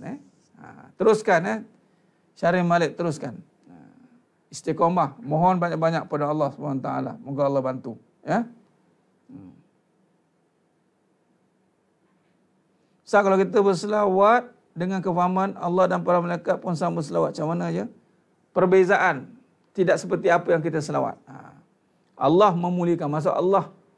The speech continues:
ha, berselawat tu maksudnya Allah muliakan dengan kemuliaannya. Ha, tu maksud dia.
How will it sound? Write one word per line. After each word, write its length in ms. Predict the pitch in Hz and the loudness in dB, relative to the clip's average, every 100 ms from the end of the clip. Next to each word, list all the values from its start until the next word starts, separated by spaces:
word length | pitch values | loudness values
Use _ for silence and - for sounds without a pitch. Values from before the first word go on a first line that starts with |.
| _ _ _ _ | _ _ _ _
ha, 160 | - - - _ - | -10 -10 -10 _ -6
berselawat 560 | 175 - 185 185 185 180 | -6 0 4 6 4 4
tu 60 | |
maksudnya 580 | 196 175 180 165 214 214 - | 0 0 -2 -2 -6 -8 -2
Allah 320 | 160 185 165 | 0 2 0
muliakan 680 | 160 180 180 175 139 - - - | -2 -2 0 0 0 -4 -14 -10
dengan 260 | 143 175 180 - _ _ | -6 -6 -6 -12 _ _
kemuliaannya. 840 | 214 190 190 190 196 185 165 170 143 | 0 2 6 4 4 0 -2 -2 -4
Ha, 240 | 120 - - | -6 -18 -16
tu 140 | - | -12
maksud 340 | 135 - | -12 -12
dia. 40 | - | -14